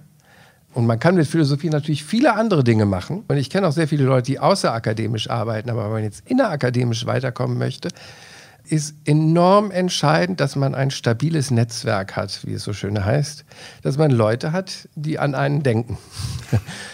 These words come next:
Das ist das eine. Und das andere ist, denke ich,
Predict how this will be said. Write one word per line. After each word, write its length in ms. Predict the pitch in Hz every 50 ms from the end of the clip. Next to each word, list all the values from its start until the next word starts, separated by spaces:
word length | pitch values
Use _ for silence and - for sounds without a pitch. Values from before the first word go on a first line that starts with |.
| - - - - - -
Das 200 | 160 151 147 160
ist 160 | 170 147 -
das 160 | 156 139 -
eine. 520 | - 135 117 127 143 170 208 254 233 190 175 - _ _
Und 260 | - 139 135 135 - - - - - - - - - _ _ _ _
das 320 | - 165 131 151 139 139 143
andere 340 | 151 160 190 208 202 196 180
ist, 380 | 147 175 175 165 - - - - -
denke 340 | 175 156 156 156 160 151 160
ich, 200 | 143 - - -